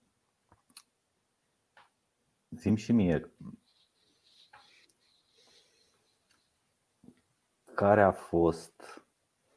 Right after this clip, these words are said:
sau care e businessul care te-a provocat cel mai mult în viața ta? Ai avut mai multe. Care te-a provocat cel mai mult?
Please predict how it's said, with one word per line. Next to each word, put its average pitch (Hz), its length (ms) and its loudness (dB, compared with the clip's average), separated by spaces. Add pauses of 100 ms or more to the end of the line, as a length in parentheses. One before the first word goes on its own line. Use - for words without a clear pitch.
(420)
sau - 400 -2
care 104 280 6
e 95 80 4
businessul 80 1000 -2 (1300)
care 90 260 4
te-a 90 180 8
provocat 85 880 4 (220)
cel 95 220 0
mai 85 200 0
mult 82 220 -2
în 78 120 -4
viața 71 340 -4
ta? - 220 -12 (720)
Ai 104 140 -2
avut 95 140 4
mai 90 180 4
multe. 69 260 -8 (3250)
Care 90 200 6
te-a 90 180 10
provocat 90 640 8
cel - 140 0
mai 67 240 -2
mult? - 240 -18